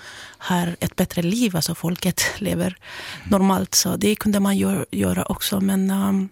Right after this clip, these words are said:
det har blivit som ett, eh, vad kan man säga, ett tool där man kan förtrycka folket. Och, ehm, jag tror inte ens att, eh, den eritreanska presidenten själv vill lösa den här konflikten med Etiopien, eftersom,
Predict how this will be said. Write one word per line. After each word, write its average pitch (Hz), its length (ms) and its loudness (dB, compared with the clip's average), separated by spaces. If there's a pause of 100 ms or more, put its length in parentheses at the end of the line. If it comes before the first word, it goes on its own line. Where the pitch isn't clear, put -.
(600)
det 196 120 6
har 220 120 4
blivit 247 360 0
som 190 320 2
ett, - 320 -2
eh, 196 360 0
vad 190 160 -2
kan 185 120 -2
man 185 100 0
säga, 185 340 -4
ett - 200 -6
tool 220 420 2 (580)
där 180 300 2
man 175 200 2
kan 180 340 -2
förtrycka - 520 -4
folket. - 640 -4
Och, 170 360 -2
ehm, 185 340 -2 (360)
jag 185 260 2
tror 214 240 2
inte 208 200 2
ens 202 300 0
att, - 240 -4
eh, 180 200 0
den 175 240 0
eritreanska 180 720 0
presidenten 165 580 0
själv 220 420 0
vill 202 320 2
lösa 170 280 0
den 165 120 0
här 160 180 2
konflikten 175 600 -2
med 185 140 0
Etiopien, 180 480 -2
eftersom, 175 480 0